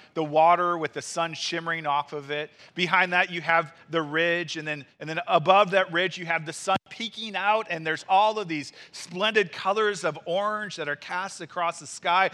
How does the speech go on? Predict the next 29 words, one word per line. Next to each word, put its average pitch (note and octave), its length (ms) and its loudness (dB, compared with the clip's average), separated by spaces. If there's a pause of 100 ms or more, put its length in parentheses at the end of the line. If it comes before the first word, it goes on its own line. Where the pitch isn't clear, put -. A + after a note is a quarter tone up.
(140)
And F3 100 -2
above F3+ 420 4
that, G3 300 6
many G3 220 -2
times G3 300 -2
you'll F3+ 80 -4
have E3+ 260 0
these E3 220 -8 (160)
sequentially G3 760 -4
rippled E3+ 480 -4
cr-, - 240 -2 (180)
clouds F3 520 2
going F3 260 -2
throughout F3 380 0
the E3+ 80 -10
sky, D#3 400 -2
and F3 80 -8
you D#3 80 -12
see F3 300 -6 (200)
all G3+ 220 8
shades G3+ 400 -2
of D#3 140 -2
orange F3+ 280 0
in F#3+ 80 -8
that, F#3+ 160 2
and F#3 80 -6
it F#3+ 80 -2
is F#3 120 -4
just F3+ 200 -8